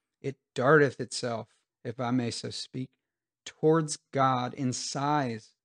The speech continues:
and groans and thoughts too big for expression. As when after a deep contemplation of the divine perfections appearing in all his works of wonder,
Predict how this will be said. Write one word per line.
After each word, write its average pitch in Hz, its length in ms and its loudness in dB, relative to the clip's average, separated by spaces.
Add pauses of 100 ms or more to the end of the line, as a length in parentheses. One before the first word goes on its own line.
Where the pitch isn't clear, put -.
(140)
and 127 160 -6
groans 156 760 0 (160)
and 113 140 -8 (120)
thoughts - 540 -2
too 160 260 -4
big 135 320 -2
for 120 180 -8
expression. 113 800 -6 (1700)
As 143 220 -2
when 165 200 4
after 156 380 2
a 127 80 2
deep 135 320 0 (180)
contemplation 143 800 0
of 117 120 -4
the 120 60 -4
divine 123 500 0
perfections 131 720 -6
appearing 131 520 -2
in 117 120 -6
all 139 300 -4
his 117 260 -6
works 120 420 -4
of 123 160 -10
wonder, 135 540 -2